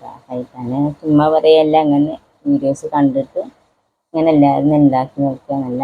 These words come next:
അടിപൊളിയാണ്, നല്ല സൂപ്പറാണ്, നല്ല രസമുണ്ടായിരുന്നു. എല്ലാവരും കഴിച്ച് നോക്കുക, എല്ലാവരും ഉണ്ടാക്കി നോക്കുക. വീഡിയോസ് ട്രൈ കാണാൻ,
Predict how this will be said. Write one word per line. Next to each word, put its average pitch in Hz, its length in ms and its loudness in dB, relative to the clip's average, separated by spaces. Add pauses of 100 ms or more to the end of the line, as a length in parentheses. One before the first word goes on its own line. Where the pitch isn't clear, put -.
അടിപൊളിയാണ്, 127 680 -6 (720)
നല്ല 143 220 -4
സൂപ്പറാണ്, 151 500 -2 (1300)
നല്ല 139 240 0
രസമുണ്ടായിരുന്നു. 139 680 0 (120)
എല്ലാവരും 135 340 -4
കഴിച്ച് 135 300 0
നോക്കുക, 151 320 -8 (600)
എല്ലാവരും 139 400 2
ഉണ്ടാക്കി 143 380 -2
നോക്കുക. 147 360 -4 (1040)
വീഡിയോസ് 151 640 0 (180)
ട്രൈ 139 180 -2 (220)
കാണാൻ, 139 340 -2